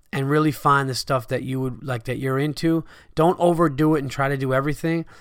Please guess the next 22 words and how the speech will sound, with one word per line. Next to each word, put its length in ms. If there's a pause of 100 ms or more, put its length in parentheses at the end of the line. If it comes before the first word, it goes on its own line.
(140)
Just 240
pick 180
the 80
stuff 340
you 80
really 240
wanna 240
do, 480
go 220
at 80
your 160
pace, 520
and 200
just 200
try 220
to 60
stay 220
away 200
from 200
the 80
shit 280
show, 360